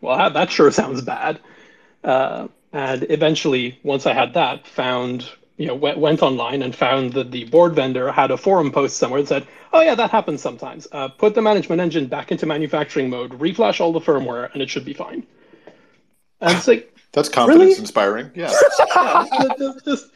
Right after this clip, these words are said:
Speaker 1: it's, it's, this, this is, this is your response to, you know, your firmware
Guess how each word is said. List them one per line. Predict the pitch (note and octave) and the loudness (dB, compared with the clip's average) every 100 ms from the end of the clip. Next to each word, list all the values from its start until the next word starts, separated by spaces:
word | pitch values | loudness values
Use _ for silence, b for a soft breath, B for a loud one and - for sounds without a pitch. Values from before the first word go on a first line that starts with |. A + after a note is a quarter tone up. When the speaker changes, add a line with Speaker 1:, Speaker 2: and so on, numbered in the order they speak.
| _ | _
Speaker 1:
it's, | - A3+ - - | -2 -2 -4 -8
it's, | G#3 G#3+ - | -8 -8 -18
this, | A#3 - F#3+ - | -16 -4 0 0
this | D#3+ F#3+ - | 0 0 2
is, | A#3+ E3 | 0 -2
this | E3+ | 0
is | A#3 F#3+ | 2 4
your | F#3+ | 4
response | F3 - G3+ E3+ C#3 | 4 4 4 4 2
to, | - | 0
you | C3 C3 C3+ | 0 2 0
know, | B2+ | -2
your | D#3 D3 | -2 -2
firmware | C3+ D#3+ C#3+ C#3 B2+ A#2+ A#2+ | 0 2 2 2 2 0 -6